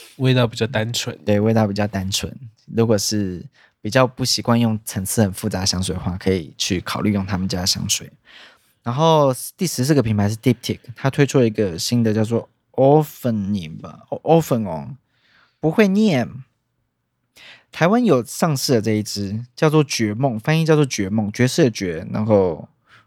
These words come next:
Speaker 2: 呃，进入梦乡的那个梦。那是木质花香调。有上市，但是我一直没有去闻的原因是因为
Speaker 1: 因为我们不喜欢 deep tea。
Speaker 2: 他们家的香水一直都没有打到我，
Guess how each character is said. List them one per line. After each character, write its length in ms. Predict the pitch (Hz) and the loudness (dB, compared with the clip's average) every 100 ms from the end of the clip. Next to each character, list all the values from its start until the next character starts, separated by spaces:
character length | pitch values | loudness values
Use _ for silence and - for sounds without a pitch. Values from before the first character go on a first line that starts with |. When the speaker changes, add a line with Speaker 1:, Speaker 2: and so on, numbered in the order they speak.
| _ _ _ _ | _ _ _ _
Speaker 2:
呃， 300 | 101 107 104 | -4 -2 0
进 160 | 113 127 | 0 2
入 80 | 127 | 2
梦 200 | 123 107 | 2 2
乡 160 | 107 | 2
的 80 | 104 | 0
那 100 | 95 | 0
个 80 | 98 | 0
梦。 280 | 98 98 69 - _ _ _ _ _ _ _ _ - - - | 2 0 0 -12 _ _ _ _ _ _ _ _ -20 -20 -10
那 160 | - 123 | 2 2
是 100 | 127 | 4
木 180 | 135 123 | 2 2
质 160 | - | 0
花 200 | 98 107 | 0 2
香 240 | 104 101 101 | 2 0 0
调。 340 | 107 67 - - - - _ _ _ _ | -2 -4 -8 -16 -20 -20 _ _ _ _
有 180 | - 120 | -2 0
上 200 | 117 165 | 0 -2
市， 100 | 156 | 0
但 160 | 170 160 | 0 2
是 100 | 165 | 2
我 240 | 120 90 | 2 2
一 120 | 82 | -2
直 120 | 135 117 | -4 0
没 120 | 123 | 2
有 120 | 113 | 2
去 300 | - - 143 | 0 0 0
闻 340 | 107 104 98 | 2 0 0
的 120 | 104 104 | 0 -2
原 200 | 98 98 | -2 -2
因 140 | 104 | -4
是 160 | 110 113 | -2 -2
因 160 | 113 | 0
为 340 | 113 98 85 50 - | 0 0 -4 -12 -4
Speaker 1:
因 200 | 147 127 | 0 2
为 60 | |
我 140 | 123 110 | 4 2
们 120 | 113 | 0
不 80 | 117 | 0
喜 80 | 113 | 0
欢 140 | 110 - | -2 0
deep 160 | 120 | 0
tea。 340 | - - 120 - _ _ 285 - _ _ - - - - - | 0 -4 -4 -6 _ _ -20 -20 _ _ -20 -20 -20 -20 -8
Speaker 2:
他 240 | - 156 | 0 0
们 160 | 143 110 | 2 2
家 140 | 127 | 2
的 40 | |
香 180 | 117 120 | 2 0
水 120 | 113 | 0
一 20 | 107 | -2
直 140 | - | -4
都 100 | 110 | 0
没 140 | 107 | 2
有 100 | 101 | 2
打 220 | 101 85 78 | 0 -6 -4
到 160 | 101 | -4
我， 320 | 82 69 - | -4 -8 -14